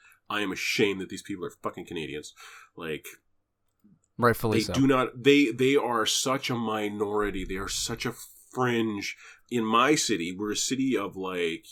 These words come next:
Speaker 1: I think it's eight hundred. It's between six and eight hundred thousand, I, I think.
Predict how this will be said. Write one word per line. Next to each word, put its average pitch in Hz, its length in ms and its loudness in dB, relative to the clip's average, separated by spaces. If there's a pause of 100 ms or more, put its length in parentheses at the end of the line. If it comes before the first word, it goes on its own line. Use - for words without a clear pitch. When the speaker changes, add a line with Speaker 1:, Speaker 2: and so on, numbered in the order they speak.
(120)
Speaker 1:
I 107 40 -10
think 175 140 -4
it's - 100 -4
eight 104 140 -4
hundred. 101 180 -6
It's - 160 -14
between - 280 -4
six - 240 -4
and 98 80 -4
eight 92 80 -6
hundred 92 220 -6
thousand, 82 380 -6
I, 85 80 -12 (420)
I - 40 -8
think. - 300 -6